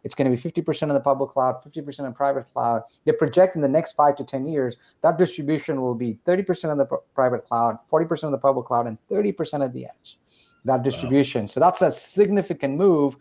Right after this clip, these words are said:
Speaker 1: but that is anywhere between the near and far edge. And that's kind of the excitement of going in. But all of these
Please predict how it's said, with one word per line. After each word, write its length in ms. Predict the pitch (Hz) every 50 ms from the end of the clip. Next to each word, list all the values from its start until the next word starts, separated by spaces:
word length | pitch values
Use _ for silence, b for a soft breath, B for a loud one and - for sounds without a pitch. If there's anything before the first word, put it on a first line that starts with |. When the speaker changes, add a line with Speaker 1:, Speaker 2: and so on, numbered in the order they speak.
| b b b b
Speaker 1:
but 100 | - - 127
that 180 | 170 196 -
is 120 | 180 151 147 -
anywhere 420 | 165 180 208 208 180 175 160 151
between 360 | 139 135 131 127 - 139 131
the 100 | 127 123
near 380 | 123 127 135 143 143 139 135 131
and 140 | 123 120 117
far 360 | - - 131 120 117 120 127
edge. 320 | 123 113 104 107 101 -
And 120 | 117 110 113
that's 220 | 131 131 127 -
kind 240 | - - - 131 135
of 60 | 127
the 280 | 123 120 117 117 110 b b b b b b b b -
excitement 840 | 123 117 113 104 101 139 131 139 139 131 - 139 127 120 113 110 110 -
of 340 | 120 120 117 113 110 110 - - 120
going 420 | 117 127 131 127 123 120 117 120
in. 260 | 135 123 113 110 107
But 140 | 101 117 113 - _
all 280 | 135 139 143 147 147 143
of 140 | 143 127 123
these 400 | 135 123 123 120 123 - -